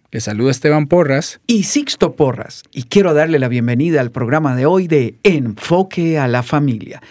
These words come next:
Speaker 2: Tal y como lo ha dicho Esteban, estamos comentando una enseñanza extraordinaria del pastor Ricardo Salazar, que nos está hablando sobre familias fuertes. Y hoy vamos a ver la tercera característica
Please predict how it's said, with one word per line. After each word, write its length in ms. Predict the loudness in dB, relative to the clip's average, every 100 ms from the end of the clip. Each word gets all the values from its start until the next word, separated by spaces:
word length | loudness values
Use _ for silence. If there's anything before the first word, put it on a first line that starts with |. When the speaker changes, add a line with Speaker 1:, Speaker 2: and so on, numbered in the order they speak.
| -20 -2
Speaker 2:
Tal 220 | 0 0
y 20 |
como 260 | 0 0 2
lo 120 | 2
ha 80 | 2
dicho 280 | -2 -4 -4
Esteban, 520 | -4 -2 0 0 -2 -10 -10 -2
estamos 540 | -2 0 0 0 0
comentando 920 | 0 2 2 2 0 0 0 0 0 -4 -20 _ 0
una 240 | 0 0
enseñanza 640 | -2 -2 -2 0 0 0
extraordinaria 840 | -4 -4 -2 -2 -2 0 0 0 0
del 160 | -2
pastor 460 | -2 -4 -2 0 0
Ricardo 480 | -4 -2 -2 0 -2
Salazar, 560 | -2 -4 -4 -4 -4
que 140 | -2 -4
nos 160 | -4
está 240 | -4 -2 0
hablando 420 | 0 0 0 -2 -8 -20 -8
sobre 340 | 0 2 2
familias 600 | 0 0 2 2 2 -2 -2
fuertes. 560 | -4 -4 -4 -12 -10 -2
Y 160 | 0 2
hoy 300 | 0 0 -2
vamos 400 | 0 -2 0 -2
a 80 | 0
ver 260 | 0 0
la 140 | -4 -4
tercera 500 | -6 -2 0 0 -2
característica 960 | -2 -4 -4 -2 -2 -4 -6 -6